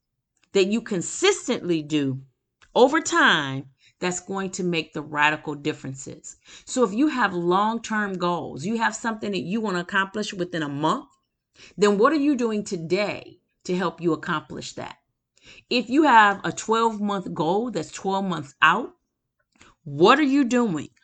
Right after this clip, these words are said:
What are the small decisions you're making? How are you being consistent with that decision? And over time, you will see a radical difference if you just wait,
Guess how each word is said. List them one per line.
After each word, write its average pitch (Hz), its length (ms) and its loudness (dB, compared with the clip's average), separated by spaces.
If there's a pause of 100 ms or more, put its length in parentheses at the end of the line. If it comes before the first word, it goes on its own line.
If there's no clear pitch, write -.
(120)
What 226 180 2
are 262 80 4
the 202 120 -2
small 226 640 -2
decisions 196 680 -4
you're 165 100 -2
making? 160 540 -4 (480)
How 262 280 4
are 302 60 2
you 262 180 2
being 233 260 -2
consistent 190 920 -6 (240)
with 226 340 0
that 151 220 -2
decision? 139 680 -6 (680)
And 156 240 -6
over 196 380 2
time, 156 840 -4 (340)
you 165 320 -4
will 185 180 0
see 170 360 -6
a 135 100 -10
radical 147 500 -6
difference 135 760 -10 (600)
if 139 300 -8
you 143 100 -6
just 135 300 -10
wait, 147 360 -18